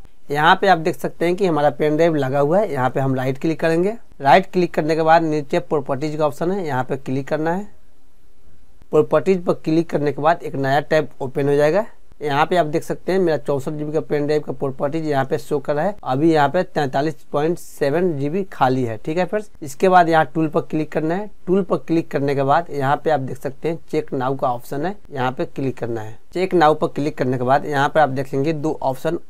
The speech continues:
ओपन हो जाता है। जो सबसे ऊपर वाला ऑप्शन है यहाँ पे पहले से ही टिक लगा होगा, अगर आप में टिक नहीं लगा होगा तो यहाँ पे आप टिक लगा देंगे। टिक लगाने के बाद यहाँ स्टार्ट पर क्लिक कर देंगे। स्टार्ट पर क्लिक करने के बाद यहाँ पे आप देख सकते हैं नया टैब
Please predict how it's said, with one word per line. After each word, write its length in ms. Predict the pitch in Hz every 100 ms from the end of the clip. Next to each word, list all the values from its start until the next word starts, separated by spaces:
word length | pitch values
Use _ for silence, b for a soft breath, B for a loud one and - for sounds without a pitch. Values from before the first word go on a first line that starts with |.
| 151
ओपन 300 | 127 143 147
हो 60 |
जाता 280 | 151 151 170
है। 160 | 196 208 b b
जो 160 | 151 147
सबसे 320 | 165 139 202
ऊपर 260 | 180 135 170
वाला 200 | 160 143
ऑप्शन 280 | 127 123 123
है 180 | 160 160
यहाँ 200 | 139 143
पे 100 | 156
पहले 320 | - 135 151
से 120 | 170
ही 60 | 151 -
टिक 160 | 151 -
लगा 260 | 135 123
होगा, 240 | 127 139 196
अगर 360 | - - 147
आप 200 | 135 139
में 100 | 147
टिक 260 | 135 160 151
नहीं 220 | 143 135
लगा 220 | 151 143 139
होगा 240 | 151 226 - b -
तो 60 | 143
यहाँ 200 | 135 139
पे 100 | 147
आप 140 | 143 -
टिक 160 | 151 143
लगा 240 | 147 147
देंगे। 340 | 139 147 175 226 -
टिक 180 | 180 190
लगाने 380 | 175 151 143 156
के 80 | 156
बाद 240 | 143 151
यहाँ 380 | 143 135 143 143
स्टार्ट 240 | 135 147 143
पर 120 | 175
क्लिक 320 | - 135 131
कर 100 | 139 123
देंगे। 380 | 127 120 120 123 - - - - - - - - - -
स्टार्ट 400 | 143 - 175 185
पर 120 | 180
क्लिक 300 | 170 160 160
करने 200 | - 139 135
के 60 |
बाद 220 | 139 160
यहाँ 240 | 156 139 151
पे 120 | 165
आप 80 | 143
देख 180 | 135 -
सकते 280 | 135 - 151
हैं 60 |
नया 280 | 175 131 143
टैब 320 | 156 143 143